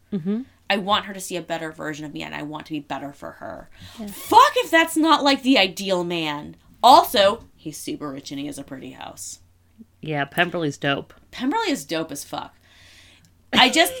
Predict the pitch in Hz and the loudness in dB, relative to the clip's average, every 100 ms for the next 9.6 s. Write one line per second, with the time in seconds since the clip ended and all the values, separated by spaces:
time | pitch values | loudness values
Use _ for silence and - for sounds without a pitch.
0 | 381 440 339 392 381 440 466 - 349 269 | 6 8 10 8 8 4 4 2 2 4
1 | 339 359 392 403 311 311 320 302 262 262 | 4 4 0 -2 -2 -2 -4 -8 -6 -4
2 | 302 294 - 233 254 254 294 359 277 254 | -2 -4 -6 -8 -6 -4 -2 -2 -2 -4
3 | 233 220 214 208 - 220 233 339 302 - | -4 -6 -6 -10 -12 -2 2 2 0 -4
4 | 185 175 - 156 160 160 165 165 160 160 | -6 -6 -6 0 4 4 2 -2 -4 -8
5 | - 151 147 147 147 143 143 147 170 - | -10 -12 -10 -8 -6 -6 -6 -4 -4 -4
6 | - - - 175 180 202 202 220 247 392 | -10 -10 -10 -8 -4 -4 0 2 2 0
7 | 403 294 262 254 311 233 202 214 269 277 | -4 -2 -2 2 2 2 4 6 6 4
8 | 269 269 277 330 330 320 294 294 269 269 | 2 -2 -2 0 0 0 -2 -2 -2 0
9 | 294 294 294 294 285 | 0 0 2 2 0